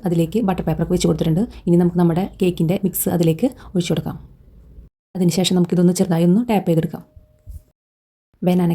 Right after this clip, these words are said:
കേക്കല്ലേ ഉണ്ടാക്കുന്നത്, അപ്പോൾ പിന്നെ എന്തായാലും ഒന്ന് ഡെക്കറേറ്റ് ചെയ്യാമെന്ന് വിചാരിച്ചു. അപ്പോൾ ബനാന ചെറുതായിട്ട് വട്ടത്തിൽ മുറിച്ചിട്ട് മുകളിലായിട്ട്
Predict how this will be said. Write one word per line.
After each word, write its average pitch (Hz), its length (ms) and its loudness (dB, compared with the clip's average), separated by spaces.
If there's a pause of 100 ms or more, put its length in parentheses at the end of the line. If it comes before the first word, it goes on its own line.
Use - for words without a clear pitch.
കേക്കല്ലേ 170 300 -2
ഉണ്ടാക്കുന്നത്, 165 400 -2
അപ്പോൾ - 160 -8
പിന്നെ 175 160 2
എന്തായാലും 170 240 2
ഒന്ന് 180 140 2
ഡെക്കറേറ്റ് 165 280 -2
ചെയ്യാമെന്ന് 160 240 -2
വിചാരിച്ചു. 165 260 -4 (340)
അപ്പോൾ 170 160 -8 (200)
ബനാന 165 280 0 (220)
ചെറുതായിട്ട് 170 420 -2 (140)
വട്ടത്തിൽ 175 320 -2
മുറിച്ചിട്ട് 170 320 -4 (960)
മുകളിലായിട്ട് 165 440 0